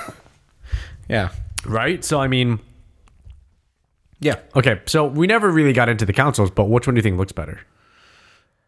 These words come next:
Speaker 1: Looks better? The Xbox Series X by a mile. <laughs> The P S five looks like stupid futuristic dog shit.
Speaker 2: Was it you that sent me the video of people just going, "Wow, it's a big boy," when they were just <laughs> unboxing the P S five?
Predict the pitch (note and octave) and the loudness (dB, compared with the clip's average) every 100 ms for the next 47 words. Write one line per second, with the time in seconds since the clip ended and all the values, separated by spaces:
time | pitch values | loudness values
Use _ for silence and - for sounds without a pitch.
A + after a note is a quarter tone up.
0 | _ _ A#2+ A2+ C3 - F#3+ A3 G#3+ D3 | _ _ -4 0 0 2 2 4 2 4
1 | C#3 B2+ C3 - A#2+ - A#2+ F#2+ G2 F#2+ | 2 4 2 2 0 2 0 2 -2 -2
2 | - G#2 F#2+ G2 G2 A2+ - - - - | 0 0 0 -2 0 0 0 -4 -8 -12
3 | - - A3+ F#3+ F#3+ F3+ F#3+ G#3+ G#3 - | -14 -2 0 2 0 -4 0 0 0 0
4 | E3+ D3+ - - F#3+ A#3 - A3 - - | 0 0 -8 -4 0 0 0 -2 -2 -2
5 | - - D3 A#2+ D3 - C3+ C3 C3 B2+ | -10 -2 0 2 0 0 -2 0 2 2
6 | - B2 G#2+ A2+ G#2+ A2 - A2 D3+ C#3+ | 0 -4 0 0 0 -4 -4 -2 -2 0
7 | E3+ A3 D#3 F3+ D#3+ - C#3+ C3+ C3+ A#2+ | 0 2 0 2 2 0 0 2 2 2
8 | G#2 A2 A#2+ A#2+ A#2+ A2 F#2 A#2 A2 G#2 | 0 2 4 2 2 0 2 0 0 -2
9 | - G2+ F#2 G2 A#2 E3 D#3+ C#3 A#2 D#3+ | 0 0 0 -2 0 2 2 0 0 0
10 | C3 C3+ C3 A#2 G2 B2+ D#3+ B2 C#3 C#3+ | 2 2 2 2 -2 0 0 2 2 2
11 | F3 C#3 F3 B2+ B2+ - E3 D3+ C3+ B3+ | 2 2 2 2 0 0 -2 0 0 0
12 | D3 - - G#3 D3+ F3 G3+ - | 0 -2 -2 -2 -2 -2 0 -2